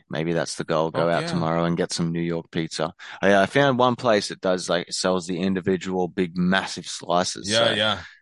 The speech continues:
Speaker 1: I was like, "Yeah."
Speaker 2: Fuck yeah, man. Do your thing, man. It'll be fun. Um, I'm, I'm looking forward to it, but anything else that you wanna share before we leave? It's getting late over here, so I gotta go to bed.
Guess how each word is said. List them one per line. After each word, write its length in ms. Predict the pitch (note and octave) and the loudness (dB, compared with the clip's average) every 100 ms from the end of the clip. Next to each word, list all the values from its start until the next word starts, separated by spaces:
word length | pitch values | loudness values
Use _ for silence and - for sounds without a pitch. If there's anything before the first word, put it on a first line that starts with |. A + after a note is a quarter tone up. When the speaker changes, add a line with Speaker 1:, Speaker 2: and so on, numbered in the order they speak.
| _ _ _ - | _ _ _ -16
Speaker 1:
I 20 | |
was 120 | - | -10
like, 180 | A1+ - | -8 -6
"Yeah." 300 | D#2 D#2 - - _ _ _ _ _ _ _ _ _ | -2 -2 -4 -10 _ _ _ _ _ _ _ _ _
Speaker 2:
Fuck 220 | G#2+ G#2 | -16 -10
yeah, 140 | G#2+ G#2+ | -10 -8
man. 280 | F2+ F2 F2+ _ _ _ _ _ - | -10 -12 -14 _ _ _ _ _ -4
Do 80 | A2+ | 0
your 200 | B2+ C3 | 2 2
thing, 260 | C3+ C#3 | 0 0
man. 220 | C3 A2+ A2+ | 2 0 0
It'll 160 | A#2 | -2
be 100 | A2+ | -4
fun. 460 | A2 A#2 A#2+ A2+ G2+ - _ _ | -2 0 0 -2 -6 -12 _ _
Um, 580 | G#2 G#2 G2 F#2+ F2 F#2 - | -8 -6 -6 -6 -10 -14 -14
I'm, 140 | A2 | -6
I'm 380 | C3+ G#2+ C3+ B2+ | -4 0 0 2
looking 200 | A2+ G2+ | 0 -2
forward 260 | G2 G2 F#2+ | -2 -2 -2
to 140 | G2 | 0
it, 100 | F#2+ | 0
but 240 | - F#2+ F2 - - - _ - | 2 0 0 -8 -20 -20 _ 0
anything 340 | C#3+ D3 F3+ | 2 4 4
else 160 | D#3 D3+ | 4 2
that 60 | |
you 100 | D3 | 2
wanna 180 | C#3 C3 | 2 2
share 440 | A#2+ - B2+ B2+ B2+ | 0 -2 0 0 -2
before 520 | A#2 - B2 B2 B2 | -6 -8 -4 0 0
we 240 | A2 B2 | -2 -4
leave? 560 | B2+ G#2 G#2+ A#2+ F2 E2+ | -2 -2 -2 -2 -4 -8
It's 120 | F#2 | -8
getting 200 | A#2 F#2+ | -6 -4
late 200 | F#2+ G#2 | -2 -2
over 140 | G#2 | -2
here, 220 | F#2 G2+ F2 | -4 -4 -6
so 140 | - | -6
I 40 | |
gotta 140 | F#2 F#2+ | -8 -6
go 80 | E2+ | -6
to 60 | |
bed. 300 | D#2 F#2 E2 | -6 -8 -8